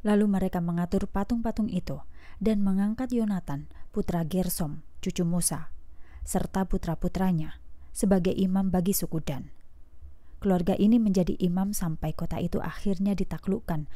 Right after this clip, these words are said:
dan penduduknya diangkut sebagai tawanan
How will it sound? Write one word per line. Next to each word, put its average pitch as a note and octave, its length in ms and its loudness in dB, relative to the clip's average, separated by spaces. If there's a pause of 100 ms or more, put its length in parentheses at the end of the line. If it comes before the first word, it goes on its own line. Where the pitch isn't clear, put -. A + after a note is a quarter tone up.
(220)
dan A3+ 160 6
penduduknya G#3 640 4 (160)
diangkut E3+ 640 -2 (160)
sebagai F#3 560 0
tawanan D#3 560 -4